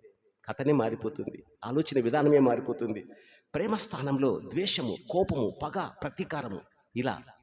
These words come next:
చూడండి. కావాలంటే గమనించి చూడండి, మన స్నేహితులు అలాంటి వారు మన జీవితంలో అనేక మంది తారసపడి ఉంటారు. అందుకే వాళ్ళు నిజమైన స్నేహితులు కాదండి. ఇదిగో నిజమైన స్నేహితుడు ఇక్కడ మనం గమనిస్తున్నాం, దుర్దశలో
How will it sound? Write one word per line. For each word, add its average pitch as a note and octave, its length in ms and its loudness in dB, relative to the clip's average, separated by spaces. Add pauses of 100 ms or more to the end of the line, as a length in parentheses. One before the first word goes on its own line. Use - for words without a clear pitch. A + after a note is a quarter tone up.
(680)
చూడండి. B3+ 200 2
కావాలంటే F3+ 460 0
గమనించి F3+ 380 6
చూడండి, D3+ 380 -2
మన C3+ 140 4
స్నేహితులు D3 340 0
అలాంటి C3 260 2
వారు B2+ 160 8
మన B2+ 120 10
జీవితంలో C3+ 600 2 (440)
అనేక F3+ 280 -2
మంది D3 240 4
తారసపడి C#3+ 560 -4
ఉంటారు. A#2+ 380 0 (1200)
అందుకే A#2 420 -4 (680)
వాళ్ళు A2+ 180 -2
నిజమైన C3+ 420 8
స్నేహితులు A2+ 440 -2
కాదండి. G#2 540 -4 (440)
ఇదిగో A2 360 0
నిజమైన B2+ 420 6
స్నేహితుడు B2+ 500 6 (560)
ఇక్కడ - 180 -6
మనం G#2+ 320 2
గమనిస్తున్నాం, G#2+ 840 0
దుర్దశలో C#3 680 0